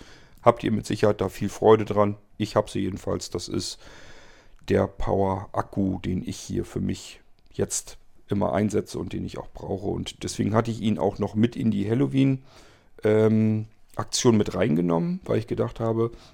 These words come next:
das ist auch bisher der einzige, der ein akustisches Signal gibt, wo ich das jedenfalls bisher so mitgekriegt habe, wenn man, äh, wenn ein Ladeprozess an-, angeht.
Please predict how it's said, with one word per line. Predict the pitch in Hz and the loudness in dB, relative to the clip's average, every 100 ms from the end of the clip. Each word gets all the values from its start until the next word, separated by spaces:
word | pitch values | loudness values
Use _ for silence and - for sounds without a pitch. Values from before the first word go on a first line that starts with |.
| - | -4
das | 107 | 0
ist | |
auch | 131 | 0
bisher | - - - | 0 0 2
der | 127 73 | 4 4
einzige, | 131 160 160 139 | 2 2 0 2
der | 135 127 | 4 2
ein | 127 | 2
akustisches | - 135 - 110 120 | -2 -4 -2 -2 -2
Signal | 127 131 180 135 | -2 0 0 0
gibt, | 85 82 - - _ _ _ | -2 -8 -12 -20 _ _ _
wo | - 110 | 2 2
ich | 131 | 4
das | 113 | 2
jedenfalls | - 107 107 - | 0 -2 -2 -4
bisher | - 110 | -6 -4
so | 107 | -2
mitgekriegt | 117 - 95 90 - | -4 -6 -8 -10 -6
habe, | 90 95 110 - - - - - - | -4 -2 -4 -6 -20 -20 -20 -20 -4
wenn | 104 | 0
man, | 98 98 95 95 - _ _ - | 2 2 2 -2 -12 _ _ -6
äh, | 92 92 | -4 -2
wenn | - 104 | 2 2
ein | 95 - | 0 -2
Ladeprozess | 98 107 104 - 101 - 98 - | 4 6 6 0 -6 -4 -6 -4
an-, | 101 98 95 - | -4 -4 -6 -10
angeht. | - 98 95 170 | -8 -6 -4 -4